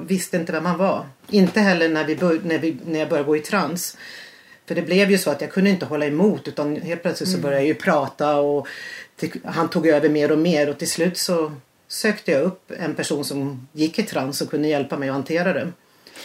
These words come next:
Speaker 1: Och då kom han
Speaker 2: Okej.
Speaker 1: igenom direkt och sen, ja, på den vägen är det. Det var där, tror jag, december tvåtusenåtta. Och sen fick jag ju träna såklart innan jag kunde
Speaker 2: Mm.
Speaker 1: <laughs> ja, ta emot kunder och sådär.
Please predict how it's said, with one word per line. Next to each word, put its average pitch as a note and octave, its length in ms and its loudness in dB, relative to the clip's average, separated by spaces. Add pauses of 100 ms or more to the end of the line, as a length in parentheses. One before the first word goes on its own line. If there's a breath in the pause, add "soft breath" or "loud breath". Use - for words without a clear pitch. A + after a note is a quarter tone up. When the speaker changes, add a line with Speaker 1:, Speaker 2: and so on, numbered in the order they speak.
(140 loud breath)
Speaker 1:
Och D#3+ 80 -6
då F3+ 160 4
kom D#3+ 180 0
han D3+ 140 4
Speaker 2:
Okej. D#3 180 4
Speaker 1:
igenom D#3 420 2 (120)
direkt D#3+ 440 0
och C#3+ 100 -6
sen, D3+ 300 -6 (1000 loud breath)
ja, F#3 320 2 (140)
på F3 60 -6
den F3+ 200 2
vägen D#3+ 300 2
är F3 220 2
det. D#3+ 240 -4
Det F#3 80 -4
var F3+ 180 0
där, D3+ 340 -2 (120)
tror C#3 100 -8
jag, C#3 60 -8
december D3 420 -6
tvåtusenåtta. D3 880 -8
Och D3+ 80 -8
sen F#3 200 2
fick G3+ 160 2
jag G3+ 100 8
ju F#3+ 60 6
träna E3+ 520 4 (300)
såklart D#3 500 -2
innan D3+ 240 0
jag C#3 140 -4
kunde C#3 420 0 (580)
Speaker 2:
Mm. G3 200 2 (200)
Speaker 1:
<laughs> E3+ 200 0
ja, D3 340 2
ta E3+ 120 2
emot D#3 420 2 (200)
kunder F3 460 6
och E3+ 60 4
sådär. C3 300 -2